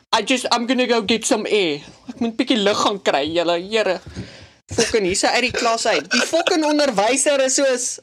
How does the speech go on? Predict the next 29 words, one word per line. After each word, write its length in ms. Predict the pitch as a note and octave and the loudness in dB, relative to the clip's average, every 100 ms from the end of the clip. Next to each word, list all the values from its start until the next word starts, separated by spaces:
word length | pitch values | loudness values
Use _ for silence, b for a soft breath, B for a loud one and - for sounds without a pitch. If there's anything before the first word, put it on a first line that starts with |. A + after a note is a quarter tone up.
| - | -4
of 140 | A3 | -2
die 120 | A#3+ A#3 | -2 0
persoon 380 | B3+ - C#4+ C4+ | 0 2 2 2
wat 140 | B3+ | -2
voor 260 | - C4 C4+ | 0 0 2
as 180 | B3 B3 | 2 2
is, 140 | B3 G#3 | 0 0
"What 260 | G#3+ D#4 | -2 0
the 120 | C#4 F#3+ | 0 -2
fuck?" 520 | - - C#4+ - - _ B B B B | -4 -4 -4 -4 -16 _ B B B B
Sy 160 | C#4 | -2
is 140 | C#4 - | 0 0
uit 220 | D4 B3+ | 0 2
daar 220 | B3 C4 | 2 0
so, 220 | C4 B3+ A#3+ | 0 0 0
"Is 100 | C4 | 0
jy 100 | B3 | 0
okay?" 460 | A#3+ C4+ G#2+ - - - B B B | 0 -2 -2 -6 -12 -14 B B B
"Ja, 260 | - D#3 G#3+ | -2 0 0
sorry, 540 | - E4+ B3+ A3+ F#3 _ - | 0 2 2 0 -2 _ -2
sorry, 280 | C4 A3+ A3 | 0 2 2
ek 160 | G#3 - | 0 0
was 160 | G#3+ | -2
getrigger. 840 | - B3+ - B3 A#3+ G3 E3 C#3+ - _ _ - | 0 -2 0 0 2 2 0 -2 -10 _ _ 0
Daai 220 | G3+ G3+ - | 0 0 0
company 520 | C#4 A#3+ C#4+ A#3 A#3 | 0 2 0 2 2
is 200 | A3+ - | 2 0
so 160 | C4 A#3+ - | 0 -2 0
evil." 760 | C4 A#3 A3+ F#3+ A3 E3+ C3+ | 0 2 2 2 0 0 -2